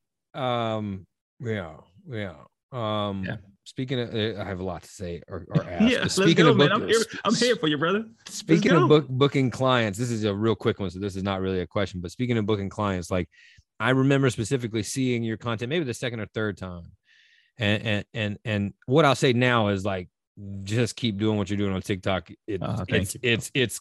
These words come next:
Speaker 1: it's, the hockey stick curve is coming. I don't even know where you're at right now in terms of followers. Not, I mean, that's the,
Speaker 2: Uh-huh.
Speaker 1: one of the only metrics we have. But I remember specifically, and again, it wasn't the very first time, but it was the first two or three, and I was like, "Oh shit, like, he's do-, he's gonna do it." Like, I've see-, I've, I can see it now that I know the, the platform a little better.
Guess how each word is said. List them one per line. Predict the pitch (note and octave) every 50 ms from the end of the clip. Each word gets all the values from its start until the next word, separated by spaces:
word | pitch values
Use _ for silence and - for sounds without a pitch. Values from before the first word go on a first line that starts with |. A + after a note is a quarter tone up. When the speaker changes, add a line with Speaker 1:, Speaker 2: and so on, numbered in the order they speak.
| - _
Speaker 1:
it's, | - C3 A#2+ G2 - - _ _ _ _ _ -
the | C3 A2+ B2 A2
hockey | - - C#3+ C#3 - C3+ B2
stick | - - B2 A#2 G2
curve | - B2+ A#2 A2 G#2 G2
is | G2 F2
coming. | - - A2+ G#2 G2 F#2+ F#2 F2+ G2 -
I | A#2 C3
don't | D3+ D3
even | C#3+ C3
know | C3 B2+
where | B2 A#2+ A#2
you're | A2 A2+ A#2
at | A#2 B2 B2
right | A#2 A2+ A2+
now | A#2+ A#2 A#2
in | A2
terms | - A2 F#2+
of | F#2 -
followers. | - A2+ A2 A2+ A#2 A#2 A2+ A2 G#2
Not, | A2 A2 G#2+ - -
I | A2+
mean, | G#2 G#2+
that's | A2 A2 G#2
the, | G2+ A2+
Speaker 2:
Uh-huh. | G#2+
Speaker 1:
one | G#2+ A2+ A2
of | G2+
the | G#2+
only | A2 A2 G#2
metrics | G#2+ A2 G2+ G2+ F#2 -
we | G2+ F2+
have. | A2 A#2+ A#2+ B2 B2 - - - - - - _ _
But | - A2+
I | A#2+ C#3 E3+
remember | E3+ D#3+ C#3+ C3+ D3 E3+ E3+ D#3 C#3+
specifically, | - - B2 A2+ D#3 D#3 C3+ C3 A#2+ C3 B2+ A#2+ B2
and | A#2+ A#2+ A#2+ A#2+ B2
again, | B2 C3 D3 C3 B2
it | B2
wasn't | A#2+ C3 C3 D3+
the | C#3 A#2+
very | A2 G#2+ G#2+ D#3+ E3 E3+ D3
first | D#3 D#3+ C#3+
time, | - D3+ D3+ D3+
but | C3 B2+
it |
was | A#2+ A#2+ A#2 G2+
the | A#2
first | G#2 - C#3+ C3 A#2 -
two | - - C#3+ C#3+
or | C#3
three, | - - D3 C3+ B2 A2
and | A2 A2+ A2 A#2
I | A#2 A#2
was | A2+ G2+
like, | A2 G#2 F#2+ - _ _ _ _ _ _ _ _
"Oh | - B3 G#3 D3+
shit, | - - - F3+ -
like, | D3+ D3 C#3+ -
he's | - G#3+ G3+ E3
do-, | B2+ C#3 E3+
he's | D3 - G#3 F#3 C#3+
gonna | C3+ C3 A#2+
do | A2 A2+ D3 C3+ G2
it." | F2 - -
Like, | A#2+ A#2+ A#2+ G#2 D3
I've | C3 A#2 -
see-, | - F3 F#3 F3
I've, | C#3+ C#3 C3+ B2
I | D3 C#3
can | - C#3+ B2+
see | - - A3+ G#3
it | G3
now | F3 F3 F3+ F3+
that | E3+ D#3+ D3+
I | D3+ E3
know | D#3 D3+ C#3+ C3+ C#3+ D3+ D#3+ E3 D#3+
the, | C#3+ C#3+ C#3 C3+
the | C3 C3 C3
platform | A#2 - C#3 C#3 C#3+ - D3+ D3 C#3+
a | C#3+
little | C#3+ D3+ D3 D3+ C#3
better. | A#2+ B2+ C3 C3+ D3 E3 F3+ F#3 E3